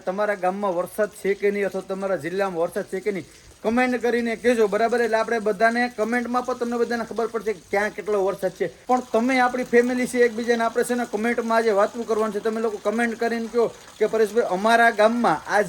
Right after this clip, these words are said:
જિલ્લો, અમારો આ ગામ ને એટલા ઇંચ કે એટલી જગ્યા ઉપર અમારો વરસાદ થઈ ગયો, અમારે નદી નાળા ગયા, તો તમને પણ ખબર પડે ને મને પણ ખબર પડે. અમારા ગામમાં તો અત્યારે વેકરો આવ્યો છે, હું જાઉં જ છું અત્યારે તમને લાઈવ બતાવવા. પણ તમારે શું પોઝિશન છે ને જરા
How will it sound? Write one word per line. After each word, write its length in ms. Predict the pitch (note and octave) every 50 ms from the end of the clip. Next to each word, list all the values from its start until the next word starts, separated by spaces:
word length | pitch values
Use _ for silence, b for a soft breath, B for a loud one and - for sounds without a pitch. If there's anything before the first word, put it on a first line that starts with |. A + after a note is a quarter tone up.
| D#3+
જિલ્લો, 260 | A3+ A#3 A#3+ B3 B3 A3 G#3
અમારો 260 | G#3+ A3 A3+ A3+ A3+
આ 100 | A3 G#3+ A3+
ગામ 200 | A3+ A#3 A3+ A3 G3+
ને 80 | F#3 G3 G#3
એટલા 240 | - A#3 A3 G#3 F#3+ G#3+
ઇંચ 120 | A3+ - - -
કે 100 | G#3 G#3 G#3
એટલી 220 | - A3+ G#3+ F3 E3
જગ્યા 320 | G3+ F#3+ F#3+ G#3 G#3 G#3 G3+
ઉપર 160 | G#3+ G3+ F#3+
અમારો 240 | G3 G3 F#3 F#3+ G3+
વરસાદ 260 | F3+ - G#3 G3+ - G#3
થઈ 100 | G3+ G3 F#3+
ગયો, 120 | G#3 G3+ G3
અમારે 200 | F#3 F3+ F3+ F#3+
નદી 160 | F#3 G3+ G3 G3
નાળા 200 | G3 F#3+ F#3+ F#3 G3+
ગયા, 120 | G3+ G3+ B B B B B _ -
તો 140 | G#3+ A3 A3 -
તમને 240 | A3 G#3+ A#3 B3 B3+ B3
પણ 120 | B3+ B3 - B3
ખબર 200 | A#3 C4+ C4 B3+ B3+
પડે 140 | B3+ C4 B3+ A3
ને 40 | F#3 F#3
મને 180 | G#3+ B3 B3+ -
પણ 140 | B3+ - A#3
ખબર 180 | A3+ A#3+ A#3+ -
પડે. 140 | A#3 A3 D#3+ F3
અમારા 260 | F#3 A3 A#3+ B3+ B3 A#3
ગામમાં 260 | B3 B3 A#3+ B3+ B3
તો 120 | B3 B3 B3
અત્યારે 260 | B3 B3+ A#3+ A3+ A3 A#3+
વેકરો 260 | A#3+ A#3+ A#3 B3+ B3
આવ્યો 260 | B3+ C4 C4 B3+ A3+
છે, 100 | A#3 A3+ A#3
હું 100 | A#3 G3 G3+
જાઉં 200 | G#3+ A#3 C4 C4+ C4
જ 80 | - -
છું 100 | A#3+ A3+
અત્યારે 240 | A3+ A#3 A#3 G#3+ G3 A3+
તમને 180 | A3 G#3+ G3+ F#3+
લાઈવ 180 | G3+ G#3+ G#3 F#3 G#3
બતાવવા. 420 | G3+ - A3 G3 G3 F#3+ A3 A3 G#3+ B B B B -
પણ 180 | G#3 G#3 - -
તમારે 320 | G#3 A3+ A#3+ C4 C#4 C#4 B3+ B3
શું 100 | C#4 C4 A#3+
પોઝિશન 420 | C4+ C4 C4 C4 B3 C4 C4+ B3+ B3
છે 140 | C#4 C#4
ને 100 | C4 A#3 G#3 A#3
જરા 160 | A#3+ -